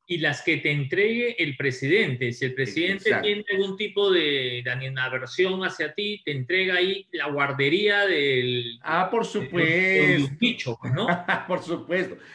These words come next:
Speaker 2: Pero,
Speaker 1: Claro.
Speaker 2: claro, lo que te digo es que la Constitución dice que el vicepresidente reemplazará al presidente en caso de ausencia temporal o definitiva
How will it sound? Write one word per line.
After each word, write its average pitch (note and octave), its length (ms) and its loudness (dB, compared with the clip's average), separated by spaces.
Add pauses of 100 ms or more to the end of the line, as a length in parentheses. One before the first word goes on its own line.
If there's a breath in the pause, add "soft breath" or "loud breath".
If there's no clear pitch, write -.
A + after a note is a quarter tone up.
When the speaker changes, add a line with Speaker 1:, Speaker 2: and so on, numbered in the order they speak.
(140 loud breath)
Speaker 2:
Pero, - 180 2
Speaker 1:
Claro. A#2+ 200 0
Speaker 2:
claro, F3+ 540 2
lo D#3 100 -2
que E3 120 0
te F3 100 2
digo B3 160 4
es A#3 100 2
que E3 220 0
la E3+ 160 2
Constitución G#3 640 -2
dice G3 400 -2
que F#3 100 -4
el G#3 80 0
vicepresidente B3+ 1000 -2 (840)
reemplazará G3+ 720 2
al B3+ 120 2
presidente A3+ 440 -2
en G3 80 -8
caso A3 240 -2
de G3 80 0
ausencia A3+ 380 -2
temporal F#3+ 300 -2
o A#3 40 4
definitiva C#4 800 0